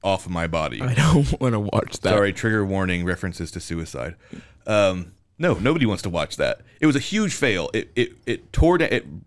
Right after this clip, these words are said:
Speaker 1: it, it broke down the Obi-Wan show,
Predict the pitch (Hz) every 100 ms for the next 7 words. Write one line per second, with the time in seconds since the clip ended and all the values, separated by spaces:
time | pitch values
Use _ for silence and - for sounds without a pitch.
0 | - 110 92 - 107 78 - 135 160 170
1 | 143 139 135 131 - 113 107 98 95 95
2 | 90 - 92 85 85